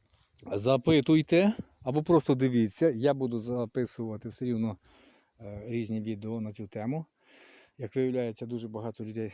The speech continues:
не знають про такі елементарні правила життя.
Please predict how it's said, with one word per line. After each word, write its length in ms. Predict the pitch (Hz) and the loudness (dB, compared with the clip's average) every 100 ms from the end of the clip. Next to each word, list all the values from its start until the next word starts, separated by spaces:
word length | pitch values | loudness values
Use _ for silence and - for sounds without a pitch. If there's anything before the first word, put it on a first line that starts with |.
| - | -10
не 160 | 123 131 | -8 -6
знають 400 | 113 101 101 120 | -8 -12 -12 -16
про 120 | - 139 | -18 -20
такі 320 | _ 175 175 | _ -12 -10
елементарні 920 | 147 156 143 123 117 113 113 104 104 104 - _ _ _ _ _ _ _ | -8 -8 -8 -8 -8 -8 -10 -8 -10 -12 -18 _ _ _ _ _ _ _
правила 380 | 120 110 101 104 | -10 -8 -8 -8
життя. 420 | 110 - 175 | -8 -4 -4